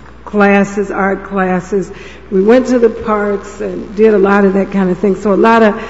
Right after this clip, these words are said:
nature stuff. And, um,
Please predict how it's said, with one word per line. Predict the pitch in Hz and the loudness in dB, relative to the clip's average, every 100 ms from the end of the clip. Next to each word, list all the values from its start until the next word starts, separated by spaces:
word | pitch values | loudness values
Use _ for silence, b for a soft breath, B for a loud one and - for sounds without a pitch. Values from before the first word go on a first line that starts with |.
| B B | B B
nature | 190 196 220 226 220 220 180 | 0 4 6 4 2 0 0
stuff. | - - 185 170 170 - B B B - | -2 -4 -2 0 -4 -10 B B B 0
And, | 202 202 196 214 - - | 4 6 4 2 -4 -10
um, | - 202 196 185 185 196 240 185 | -2 0 2 2 2 0 -4 -10